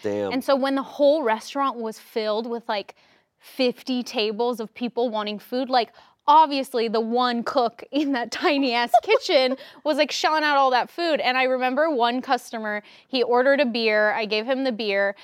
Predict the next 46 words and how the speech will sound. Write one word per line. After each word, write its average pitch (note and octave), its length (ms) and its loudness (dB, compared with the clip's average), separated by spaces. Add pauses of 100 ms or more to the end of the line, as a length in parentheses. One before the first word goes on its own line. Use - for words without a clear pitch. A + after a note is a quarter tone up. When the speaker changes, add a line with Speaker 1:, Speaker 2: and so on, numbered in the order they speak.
(180)
Speaker 2:
and A#3 160 -2
the A3 60 -8
food D4+ 200 0
wasn't A#3+ 260 0
coming A3 200 -4
out F#3+ 180 -2
in, C3+ 60 -12
like, G3 180 -12
twenty, G3+ 360 -8
thirty G3+ 280 -8
minutes G3+ 380 -8
because G#3 320 -8
the G#3 120 -6
whole G3+ 200 -6
restaurant F#3+ 480 -8
was G#3 140 -12
full. A3 420 2 (480)
And, A#3+ 340 0
um, A3+ 240 -2
he A#3 160 0
was, A#3+ 380 0
I A#3+ 160 2
went A#3+ 200 -2
to C4 60 -2
his A#3 120 -2
table, D4 200 4
I C#4 120 4
was B3 80 -2
like, A#3+ 120 -2
"So C4 200 0
sorry A3+ 340 0
for G#3+ 180 -6
the G#3+ 140 -4
delay, C#4+ 640 4
like, G#3+ 400 0
um, F#3 380 -4
it's G3+ 380 -6
coming G#3 340 -6
soon." D4 420 0
And C4 80 -2
he C4 60 -2
goes, A#3+ 200 0
"My B3+ 200 0
beer A#3 280 0
is G3+ 160 -4
warm." G3 500 -6